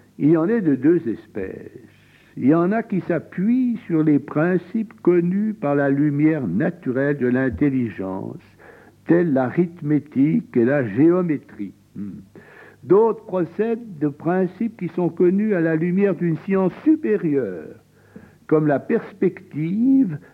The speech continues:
à partir des principes reconnus en géométrie et la musique à partir des principes connus par l'arithmétique. C'est de cette façon que la doctrine sacrée est une science.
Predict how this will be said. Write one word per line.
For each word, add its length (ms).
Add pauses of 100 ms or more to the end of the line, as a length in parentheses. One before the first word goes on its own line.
(100)
à 100
partir 500
des 160
principes 560
reconnus 680
en 120
géométrie 800
et 40
la 120
musique 720 (400)
à 120
partir 460
des 160
principes 640
connus 440
par 260
l'arithmétique. 1080 (1300)
C'est 100
de 200
cette 200
façon 400
que 120
la 80
doctrine 500
sacrée 360
est 120
une 180 (120)
science. 600